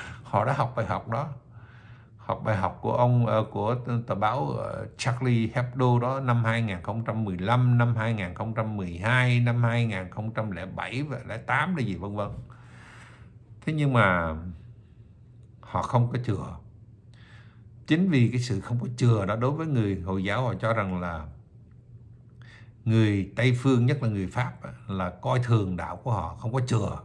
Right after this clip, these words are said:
Họ đã nói bao nhiêu lần rồi, bây giờ cứ mà làm như vậy không chừa thì họ mới phản ứng kiểu đó. Họ phản ứng kiểu đó.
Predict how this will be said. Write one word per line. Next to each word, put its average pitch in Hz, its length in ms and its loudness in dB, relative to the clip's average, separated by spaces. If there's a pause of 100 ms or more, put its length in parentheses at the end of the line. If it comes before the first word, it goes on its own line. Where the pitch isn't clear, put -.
(140)
Họ 101 160 -2
đã 107 140 0
nói 139 240 2
bao 139 240 0
nhiêu 143 140 2
lần 107 200 0
rồi, 95 100 -2
bây 120 160 0
giờ 113 240 2
cứ 208 200 -2
mà 135 60 -2
làm 101 220 -2
như 107 80 -4
vậy 101 100 -6
không 117 200 -2
chừa 101 260 0
thì 90 260 -6 (880)
họ 95 240 -2
mới 113 180 0
phản 113 220 -4
ứng 139 200 -2
kiểu - 160 -6
đó. 92 200 -6 (3500)
Họ 95 100 -8
phản 98 180 -8
ứng 120 200 -2
kiểu 120 120 -4
đó. 92 120 -8